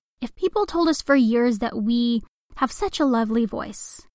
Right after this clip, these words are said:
and then let's say we get sick and our voice isn't what it used to be anymore, then at that point we usually feel like we've lost a part of our identity or our value to the world in some way.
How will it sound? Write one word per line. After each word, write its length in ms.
and 180
then 200
let's 180
say 140
we 140
get 180
sick 320
and 140
our 240
voice 400
isn't 320
what 140
it 80
used 300
to 60
be 180
anymore, 540
then 140
at 120
that 200
point 340
we 100
usually 500
feel 340
like 280
we've 180
lost 400
a 40
part 360
of 140
our 260
identity 840
or 340
our 160
value 640
to 140
the 100
world 480
in 140
some 340
way. 400